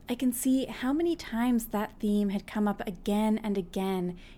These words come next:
in so many different aspects of my life and in ways that I never would have expected. For example, here are previous words of the year that I have chosen.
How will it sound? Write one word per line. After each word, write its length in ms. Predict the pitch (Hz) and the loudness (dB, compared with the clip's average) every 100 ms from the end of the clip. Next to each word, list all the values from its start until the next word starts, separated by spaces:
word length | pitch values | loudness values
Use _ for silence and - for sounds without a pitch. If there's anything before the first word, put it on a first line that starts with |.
| - | -2
in 140 | 240 | 0
so 460 | 233 - - 269 269 | 0 -2 -2 0 2
many 200 | 262 254 | 4 2
different 280 | 240 226 214 | 2 -2 -4
aspects 420 | 202 - 190 - | -6 -4 -6 -4
of 120 | 190 | -4
my 120 | 190 | -2
life 420 | 175 170 165 170 - - - - - | -2 -2 -4 -8 -16 -20 -20 -16 -2
and 140 | 220 | 2
in 180 | 226 220 | 4 4
ways 280 | 208 233 254 | 2 2 0
that 140 | 254 | 0
I 100 | 226 | 2
never 380 | 202 190 185 196 | 2 2 0 -2
would 120 | 180 | 0
have 100 | 175 | -4
expected. 680 | 180 - 180 - - - - - - - - - - - - - - - - - - | -6 -8 -10 -10 -12 -12 -14 -20 -20 -20 -20 -20 -20 -20 -20 -20 -20 -20 -20 -20 -20
For 280 | - 240 247 | -8 -2 -2
example, 720 | 240 190 185 - - - - - - - - - | -2 -2 -2 -4 -8 -8 -12 -16 -20 -20 -20 -18
here 380 | - 262 302 330 | -2 2 2 2
are 120 | 254 | -2
previous 640 | 247 - 220 202 214 214 - | -4 -4 -2 2 2 0 -2
words 280 | 190 185 | -2 -2
of 80 | 185 | -2
the 80 | 202 | -4
year 200 | 180 185 | -2 -4
that 120 | 175 | -2
I 80 | 180 | -2
have 120 | 175 | -2
chosen. 580 | - 202 180 - - | -4 -8 -8 -8 -10